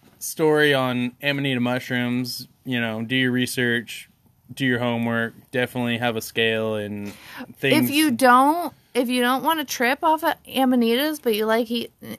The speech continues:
Speaker 2: eating mushrooms, um, the Mario mushrooms, that's what we're talking about. The red ones with the white spots, you know, everybody thinks they're like, "Oh, they're so bad for you."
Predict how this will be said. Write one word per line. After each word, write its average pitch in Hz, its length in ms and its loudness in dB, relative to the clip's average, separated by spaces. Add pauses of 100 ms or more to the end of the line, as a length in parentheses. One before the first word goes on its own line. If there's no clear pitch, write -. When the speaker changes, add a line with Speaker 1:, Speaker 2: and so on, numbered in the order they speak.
(120)
Speaker 2:
eating 226 360 -2
mushrooms, 254 840 -4 (680)
um, 214 720 0 (500)
the 214 140 -2
Mario 277 480 6
mushrooms, 190 560 -2
that's 196 240 -4
what 269 80 -8
we're 269 100 -4
talking 269 340 -2
about. 202 340 2
The 175 120 0
red 196 240 2
ones 220 500 -2
with 190 160 -12
the - 60 -16
white 185 340 0
spots, 208 680 0
you 202 100 -6
know, 175 400 -2
everybody 190 460 -4
thinks 208 280 -4
they're 208 380 -2
like, 190 320 2
"Oh, 330 300 -2
they're 285 160 -2
so 277 240 2
bad 277 300 2
for 254 280 2
you." 226 520 0